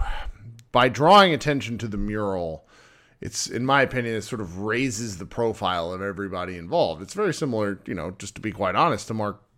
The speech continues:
Cuban reaching out to me, uh, to, to kind of wanting to discuss my criticism of,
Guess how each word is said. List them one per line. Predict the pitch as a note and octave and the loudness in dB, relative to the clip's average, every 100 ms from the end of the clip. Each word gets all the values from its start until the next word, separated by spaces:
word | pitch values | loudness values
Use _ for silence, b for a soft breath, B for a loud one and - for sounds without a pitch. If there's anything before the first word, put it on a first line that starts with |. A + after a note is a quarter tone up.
| _ - | _ -10
Cuban | A#2+ G2 G2 | -6 -4 -4
reaching | G#2+ G#2 G2+ | -6 -6 -4
out | G#2 - | -6 -6
to | G2+ | -8
me, | F2+ A#2+ F3 - - B B B B | -6 -4 -4 -8 -18 B B B B
uh, | A#2+ G#2+ F#2+ | -2 -2 -2
to, | - A2 | -4 -6
to | - - G2+ | -6 -4 -4
kind | - - G#2+ | -4 -6 -6
of | F2+ G2 - F#2 - E2 - | -6 -10 -12 -16 -18 -18 -10
wanting | G#2+ A2 G#2+ | -4 -2 -2
to | G2+ | -6
discuss | F#2+ F#2 A2+ F#2+ | -10 -4 -2 -2
my | G#2 A#2 D#3 | -2 0 0
criticism | - F#2 D#2 D2 E2 F2 | -2 -8 -8 -10 -10 -8
of, | E2+ D#2 | -8 -10